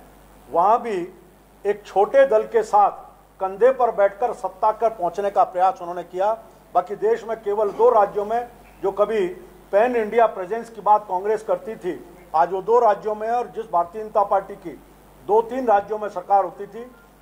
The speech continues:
नरेंद्र मोदी की सरकार, भारतीय जनता पार्टी के विचार और कार्यक्रम, इनके माध्यम से आज पैन इंडिया प्रेजेंस के साथ भारतीय जनता पार्टी पूरे देश में खड़ी है।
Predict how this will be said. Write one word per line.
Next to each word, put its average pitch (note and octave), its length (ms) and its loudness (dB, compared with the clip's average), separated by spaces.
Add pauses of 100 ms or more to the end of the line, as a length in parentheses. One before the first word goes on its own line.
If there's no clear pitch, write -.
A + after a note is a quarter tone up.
(180)
नरेंद्र A3+ 320 2
मोदी F#3+ 320 -2
की A3 140 -10
सरकार, G#3+ 380 2
भारतीय E3+ 340 0
जनता G3 200 0
पार्टी F#3 300 -2
के F#3 140 -10
विचार G3+ 360 2
और F3+ 200 0
कार्यक्रम, F3 400 0 (640)
इनके A#3 340 2
माध्यम A3+ 380 2
से F3+ 300 -10 (420)
आज G#3 220 2
पैन B3 400 -6
इंडिया A3 300 0
प्रेजेंस A3 420 -4
के G3+ 140 -8
साथ G#3+ 220 2
भारतीय E3 400 -4
जनता F#3+ 220 0
पार्टी F#3 380 0 (800)
पूरे B3 240 4
देश G#3+ 300 0
में G3+ 100 -6
खड़ी G#3 180 -6
है। F#3 380 -2